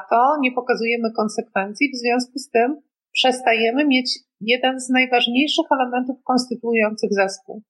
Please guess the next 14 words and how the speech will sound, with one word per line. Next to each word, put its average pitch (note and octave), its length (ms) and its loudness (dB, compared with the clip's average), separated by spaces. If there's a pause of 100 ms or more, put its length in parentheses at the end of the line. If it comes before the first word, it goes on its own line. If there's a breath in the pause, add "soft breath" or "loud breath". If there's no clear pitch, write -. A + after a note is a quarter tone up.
(320)
Współtworzenie. B3 1400 0 (300)
Mamy A3+ 440 0 (140)
zamiast A#3 560 0 (400)
współpracowników, A#3+ 1200 -2
mamy C#4 240 2 (240)
wykonawców B3+ 680 0
zadań. - 420 -2 (340)
A A3 80 4
to B3+ 140 0
na B3+ 140 2
dłuższą A#3+ 380 0
metę A3+ 300 0
nie A#3+ 140 -6
pojedzie. G#3 480 -2